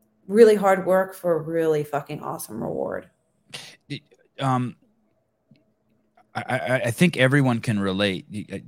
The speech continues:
Speaker 2: you know, yesterday I, I went in the garage, uh, and I just said, "Hey, I'm gonna try to do as many burpees as I can in two minutes." And it was fucking ho-, it was horrifying the seconds watching the clock tick down. And, and, you know, you go out to the track and you're like, "Hey, I'm just gonna run four hundred meters as hard as I can." But,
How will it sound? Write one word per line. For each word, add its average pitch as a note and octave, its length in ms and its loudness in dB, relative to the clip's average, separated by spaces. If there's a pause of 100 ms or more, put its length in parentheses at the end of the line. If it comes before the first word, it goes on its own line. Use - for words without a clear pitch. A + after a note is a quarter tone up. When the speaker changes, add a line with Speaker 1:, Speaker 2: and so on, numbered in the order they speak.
(180)
Speaker 2:
you G#2 180 -6
know, G2+ 100 0
yesterday G2+ 520 -2
I, F#2+ 200 -4
I G2 40 -2
went G2+ 180 -4
in G2+ 60 -4
the F#2+ 60 -4
garage, F#2 520 -2 (100)
uh, F2 180 -10
and F#2 160 -6
I F2 120 -4
just E2+ 180 -8
said, F2 140 -4
"Hey, F#2+ 160 -4
I'm F#2+ 100 -2
gonna F#2 160 -4
try F2 220 -6
to E2+ 100 -6
do E2 400 -6 (160)
as E2+ 100 -10
many F2 240 -4
burpees E2 380 -6
as D#2 100 -8
I D#2 100 -8
can D#2+ 280 -8
in D2+ 80 -8
two D#2+ 160 -10
minutes." D2 480 -12 (1120)
And G2+ 100 0
it A2+ 60 2
was G#2+ 160 0
fucking E2 380 -6
ho-, - 260 -12
it G#2+ 100 -2
was G#2 220 -2
horrifying E2+ 880 -6
the E2+ 100 -8
seconds F2 420 -6
watching E2 360 -6
the D#2 60 -8
clock D#2+ 320 -8
tick D2+ 180 -10
down. D#2 280 -12 (720)
And, F#2+ 220 -4
and, G2+ 240 -2
you G2 80 0
know, G2 100 0
you F#2+ 120 -2
go G2+ 100 2
out G2+ 120 0
to - 80 -10
the F#2+ 60 -4
track F#2+ 340 0
and F#2+ 60 -2
you're F#2 80 0
like, E2+ 140 -6
"Hey, G2 100 -2
I'm F#2 140 -2
just F#2+ 120 -6
gonna F2+ 140 0
run F2 180 -2
four F#2 220 -6
hundred F2+ 200 -4
meters E2+ 300 -4
as D#2 100 -8
hard E2+ 180 -4
as D#2+ 80 -6
I D#2+ 80 -6
can." D#2+ 220 -6
But, F2 120 -6